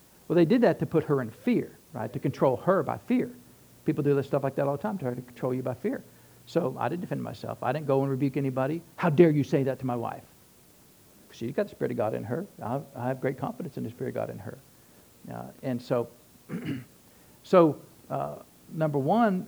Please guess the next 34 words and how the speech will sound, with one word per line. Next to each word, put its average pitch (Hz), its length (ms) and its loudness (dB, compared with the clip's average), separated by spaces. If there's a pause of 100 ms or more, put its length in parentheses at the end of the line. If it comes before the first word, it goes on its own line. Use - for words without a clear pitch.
uh, 143 180 -10 (100)
listen, 180 420 4 (500)
right? 110 220 -8 (680)
Uh, 143 60 -14 (280)
a-, 160 200 -10
and, 143 360 0 (320)
and 170 140 4
if 160 100 2
the 170 80 4
Lord 180 200 4
prompts 247 360 0
you, 220 80 0
then 226 200 2
you 226 100 2
can 294 180 -6
say 151 220 0
something. 139 400 -4
You 185 80 -2
know, 208 40 -2
it's 220 120 -4
okay 240 200 -2
to 170 100 0
say 131 220 -4
things, 135 320 -6
right? 139 260 -4 (140)
It's 139 180 -8
not 143 160 -2
a, 135 140 -4 (120)
a, 147 200 -8
it's 151 160 -8
not 143 140 -2
an - 80 -6
absolute 156 460 0
law. 139 400 2